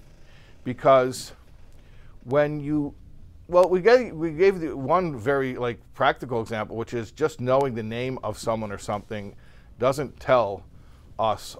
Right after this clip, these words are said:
a whole lot about its nature. And yet, we understand that its nature is very much the product of its Hebrew name.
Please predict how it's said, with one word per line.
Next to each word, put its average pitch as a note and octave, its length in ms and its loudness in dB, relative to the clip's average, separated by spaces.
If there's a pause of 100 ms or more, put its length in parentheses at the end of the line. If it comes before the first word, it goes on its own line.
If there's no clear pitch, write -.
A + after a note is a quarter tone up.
a G2 60 -2
whole A#2 200 -2
lot G#2+ 260 0
about G2 260 -4
its - 200 -18
nature. C#3 500 -6 (1300)
And D#3 180 0
yet, F3+ 380 8 (1300)
we B2+ 220 -4
understand C3 640 2
that C3 160 0
its C#3 200 -6
nature C3 440 0
is B2+ 320 -4
very C3 260 2
much D3+ 420 -2
the A2 140 -6
product D#3 680 4
of A#2+ 280 2
its - 460 -10 (440)
Hebrew A2+ 380 -6
name. F#2 300 -12